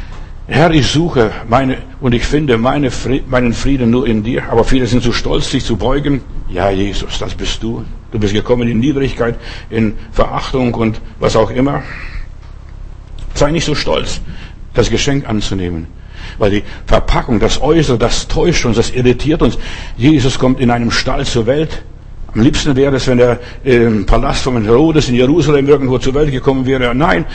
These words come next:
aber er kam in aller Niedrigkeit. Aber so kenne ich Jesus nicht. So will ich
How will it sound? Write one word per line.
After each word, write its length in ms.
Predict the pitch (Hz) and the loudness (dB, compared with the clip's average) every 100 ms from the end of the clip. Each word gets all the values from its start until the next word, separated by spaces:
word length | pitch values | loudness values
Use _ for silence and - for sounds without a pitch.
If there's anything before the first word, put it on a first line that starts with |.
| - - | -8 -6
aber 160 | 139 131 | -2 2
er 80 | 135 | 2
kam 200 | 147 131 | 2 2
in 60 | |
aller 180 | 131 123 | 4 6
Niedrigkeit. 580 | 123 156 165 160 - 139 - - | 6 4 2 0 0 -2 -4 -6
Aber 140 | - | -4
so 300 | 87 110 139 | -2 0 0
kenne 240 | 139 123 117 | 0 0 -2
ich 100 | 98 | -2
Jesus 320 | 107 110 104 | -4 -4 -4
nicht. 160 | 101 - | -4 -4
So 340 | - 135 190 | -2 2 4
will 100 | |
ich 80 | 180 | 4